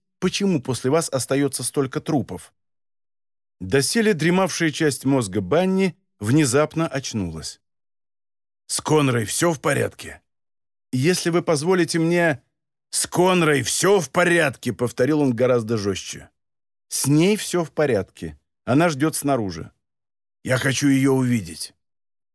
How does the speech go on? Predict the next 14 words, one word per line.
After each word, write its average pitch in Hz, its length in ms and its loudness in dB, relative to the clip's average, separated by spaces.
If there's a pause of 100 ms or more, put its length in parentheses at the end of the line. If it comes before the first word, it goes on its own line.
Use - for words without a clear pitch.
«Нет, 147 440 2
пока 151 240 0
я 165 180 4
не 160 120 4
разъясню 151 540 0
ваши 156 300 2
перспективы. 143 760 -4
Господи, 127 520 0
вы 131 100 0
самый 170 280 2
трудный 180 480 0
в 147 100 -4
мире 170 220 0
человек. 156 520 0